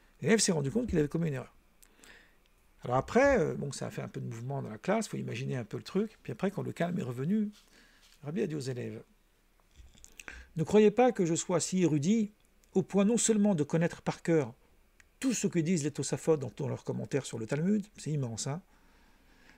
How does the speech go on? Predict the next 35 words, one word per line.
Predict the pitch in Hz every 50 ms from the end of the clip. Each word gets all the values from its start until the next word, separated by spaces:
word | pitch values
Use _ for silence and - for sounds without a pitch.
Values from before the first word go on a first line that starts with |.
| _
mais | - 135
en | 143 156
plus | 151 - 214 269 269 254 - - - - - _ _ _ - - - _ _ _
de | 151 143
connaître | 160 - 220 220 208 170 - -
par | - - - -
cœur | - - 262 240
ce | - -
qu'ils | - - 196
ne | 185 180
disent | 156 160 - -
pas. » | - - 143 - - - - - _ _ _ _ _ _ _ _
Parce | - -
que | - -
là, | - 175 180
en, | 160 143
en | 139 - 147
l'occurrence, | 143 131 120 - 165 202 214 -
on | 156
est | 147
en | 131
train, | - - 131 139
on | 143 143
est | 156
en | 156 165 -
train | - - 143
de | 135
parler | 127 - 147 156 170 170
de | 139 131
quelque | 123 151 135
chose | 214 226 -
qu'ils | - 160
ne | 139 160
disent | 165 147 147 - -
pas. | - - - -